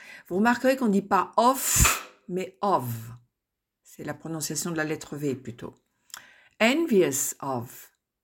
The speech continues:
Conscious of. Certain of. Made of. Independent of. Similar of.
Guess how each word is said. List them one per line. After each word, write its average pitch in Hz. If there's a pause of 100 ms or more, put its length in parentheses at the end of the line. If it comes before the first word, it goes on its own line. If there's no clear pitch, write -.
(720)
Conscious 285
of. 117 (680)
Certain 233 (100)
of. - (640)
Made 226
of. - (1200)
Independent 175
of. - (580)
Similar 247
of. -